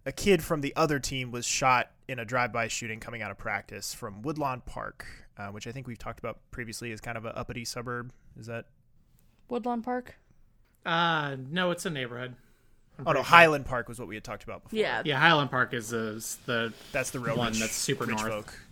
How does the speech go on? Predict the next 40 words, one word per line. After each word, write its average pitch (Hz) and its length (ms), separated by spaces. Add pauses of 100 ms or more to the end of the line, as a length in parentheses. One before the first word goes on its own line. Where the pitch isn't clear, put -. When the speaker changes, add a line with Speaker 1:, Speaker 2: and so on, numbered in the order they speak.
Speaker 1:
area. 110 340 (440)
Gotcha. 113 300
Speaker 3:
Yeah. 110 200 (540)
Speaker 1:
Um, 135 480 (180)
so - 120
yeah, 113 200
so 143 460
that'll 165 220
be 139 320
another 127 440 (180)
kind 127 160
of 117 60
touch 120 220
point 120 240
that 113 80
we'll 117 320
circle 120 260
back 113 220
to 117 120
in 113 60
a 113 80
little 117 160
bit. 110 240 (100)
But, - 300
uh, 120 100
we 127 120
go 143 120
from 139 140
there 135 140
back 123 200
to - 60
Carrie's 147 320
patient, 135 400
the 123 60
gentleman 127 320
from 131 120
the 123 60
hit 127 160
and 117 80
run. 123 320